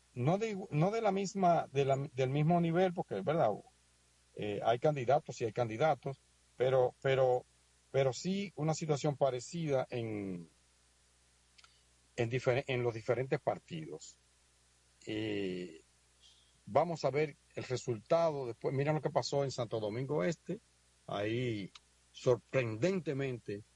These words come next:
se impuso Diego Astacio a Manuel Jiménez, que tuvo un desastre en el inicio de su gestión. Pero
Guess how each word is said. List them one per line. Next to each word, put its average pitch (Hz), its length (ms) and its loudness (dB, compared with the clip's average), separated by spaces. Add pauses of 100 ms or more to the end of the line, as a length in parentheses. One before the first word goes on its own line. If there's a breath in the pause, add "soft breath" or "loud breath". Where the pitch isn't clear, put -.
(280)
se - 200 -4
impuso 127 460 -2
Diego 127 160 -2
Astacio 135 580 -2
a 120 120 0
Manuel 107 280 -2
Jiménez, 131 480 -4
que 135 200 -4
tuvo 98 240 -8
un 113 60 -6
desastre 123 640 -4
en 107 120 -8
el 92 100 -6
inicio 98 300 -8
de 98 60 -12
su 90 140 -10
gestión. 120 360 -4
Pero 156 340 0